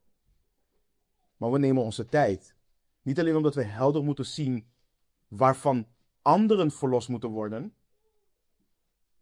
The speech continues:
maar ook omdat het urgentie creëert en omdat wij ook beseffen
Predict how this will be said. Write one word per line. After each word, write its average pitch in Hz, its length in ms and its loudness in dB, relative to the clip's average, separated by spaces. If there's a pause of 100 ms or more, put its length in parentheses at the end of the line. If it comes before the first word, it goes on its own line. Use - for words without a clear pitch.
(220)
maar - 160 -4
ook 139 200 0
omdat 139 200 0
het 135 160 -4
urgentie 139 520 0
creëert 104 480 -4
en 110 160 -10
omdat 110 260 -4
wij 117 160 0
ook 117 240 -2
beseffen 110 760 -2